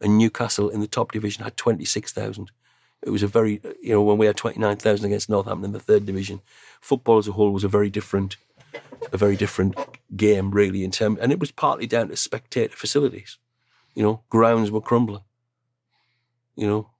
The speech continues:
football had a bad rap, deservedly,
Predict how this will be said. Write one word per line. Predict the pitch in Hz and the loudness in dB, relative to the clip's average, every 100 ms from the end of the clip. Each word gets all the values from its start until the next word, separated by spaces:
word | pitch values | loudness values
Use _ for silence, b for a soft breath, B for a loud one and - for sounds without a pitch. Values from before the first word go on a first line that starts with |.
| _ | _
football | - - 127 - 107 101 | -8 -4 -2 0 0 0
had | 104 | -4
a | 104 | -8
bad | - 120 117 | -4 -4 -2
rap, | 107 110 110 - - _ _ - | 0 0 0 -8 -20 _ _ -4
deservedly, | 117 - 120 120 101 98 | -2 4 4 4 0 -6